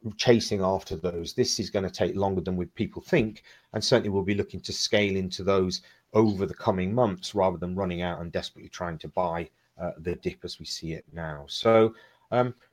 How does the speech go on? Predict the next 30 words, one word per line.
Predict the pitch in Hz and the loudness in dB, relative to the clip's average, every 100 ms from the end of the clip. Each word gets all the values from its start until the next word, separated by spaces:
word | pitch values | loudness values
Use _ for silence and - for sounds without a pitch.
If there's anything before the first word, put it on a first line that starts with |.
| _ - | _ 4
really, | 175 165 139 - | 8 8 8 4
it's, | - 131 - - | 4 4 2 -2
it's | 123 - 123 | 0 0 0
a, | 113 - | 0 2
a | |
waiting | 110 127 139 135 | 6 6 4 -4
game. | 117 110 107 113 | 2 4 4 0
It's | - - | -2 -2
the | 110 | 2
idea | 107 107 120 120 | 4 4 6 6
that | 101 104 | 6 2
central | - 117 101 - | 0 -2 -2 -2
bankers | 104 104 98 104 98 | 0 0 0 0 0
and | 92 | -6
policymakers | 104 98 - 92 92 - 87 - _ _ | -4 -4 -4 -4 -4 -2 -6 -6 _ _
have | - 90 | -12 -2
given | 113 117 | 0 2
us | 101 - | 0 -2
some | - 90 | -6 -8
time | - - 104 98 87 80 | -10 -4 0 0 -2 -6
to | - 151 | -4 -2
wait, | 110 80 80 - _ _ _ - | 0 0 -2 -8 _ _ _ -4
uh, | 98 87 | -2 -2
and | 98 | -2
we | 98 | 0
will | 92 | -2
just | 90 92 | -2 -6
have | - 90 - | -6 -10 -10
to | |
see, | - - 92 87 | -8 -2 0 0